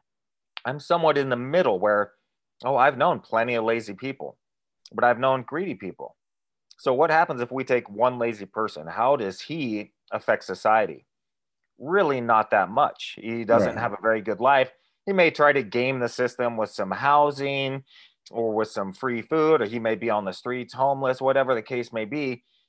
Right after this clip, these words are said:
Speaker 1: Overall, it doesn't affect society that much. Now, what if somebody's greedy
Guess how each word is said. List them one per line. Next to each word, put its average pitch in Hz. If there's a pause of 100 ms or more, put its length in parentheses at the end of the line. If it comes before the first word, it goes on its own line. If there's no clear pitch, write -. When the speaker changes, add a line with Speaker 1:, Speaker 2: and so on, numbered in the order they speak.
(500)
Speaker 1:
Overall, 170
it 117
doesn't 139
affect 120
society 113
that 95
much. 117 (800)
Now, 127
what 127
if 120
somebody's 110
greedy 143